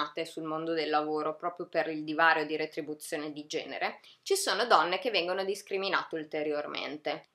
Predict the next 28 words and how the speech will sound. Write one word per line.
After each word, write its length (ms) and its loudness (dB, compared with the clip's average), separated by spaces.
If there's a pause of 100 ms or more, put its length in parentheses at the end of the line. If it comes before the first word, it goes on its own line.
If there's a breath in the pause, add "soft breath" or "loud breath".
(120)
proprio 340 8
per 200 6
la 120 8
loro 220 6
appartenenza 720 2
a 40 2
una 420 0
categoria 960 4
che 100 0
dipende 340 2
soprattutto 560 -4
dalla 280 6
discendenza. 1000 -2 (480 loud breath)
Perché 240 0
se 140 -4
io 100 0
sono 200 0
una 160 4
donna 280 4
bianca 500 4
e 120 -4
subisco 640 -4
il 160 -8
divario 520 4
di 360 -8 (100)
retribuzione 720 -4
di 140 -6
genere, 600 2